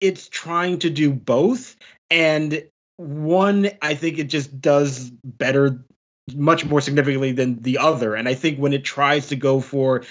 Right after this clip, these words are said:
these bigger ideas and th-, these bigger themes, it just really fails because I don't think that the story has the capability to dive into those subjects with the complexity that is necessary for it to be impactful.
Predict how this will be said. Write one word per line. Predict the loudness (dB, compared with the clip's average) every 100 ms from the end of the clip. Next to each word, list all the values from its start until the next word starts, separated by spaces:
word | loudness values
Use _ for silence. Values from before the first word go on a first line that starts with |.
| -14 -2
these | -2 0
bigger | 0 2 2 2
ideas | 0 -2 0 0 2 2 0
and | -4 -6
th-, | -10
these | -8 -6 -6
bigger | -2 0 2
themes, | 0 0 2 4 2 -2 -8 -20 _
it | -2
just | 0 0
really | 0 -2
fails | 0 0 0 0
because | -4 -2 -2 -2 -8 _
I | -4
don't | -4 -2
think | 0 -2 -2
that | -6
the | -6
story | -6 0 2 4 4 4 2 -4 -20 -20 _
has | -6 2 2 0
the |
capability | -4 -6 0 0 4 2
to | 0 -4
dive | 0 2 2 0
into | -4 -2 -2
those | -2 -2
subjects | 0 0 2 -4 -4
with | -8 0 0 -2 -14 _ _ -20
the | -2 2 4 2 0 -4 -8 _
complexity | -2 0 0 0 0 0
that | 2 2 0 -4
is | -6 -4
necessary | -4 0 -2 -2 -2 -2 -2
for | -2 -4
it | -6
to | -6
be | -4
impactful. | -4 -2 -2 -2 -6 -14 -14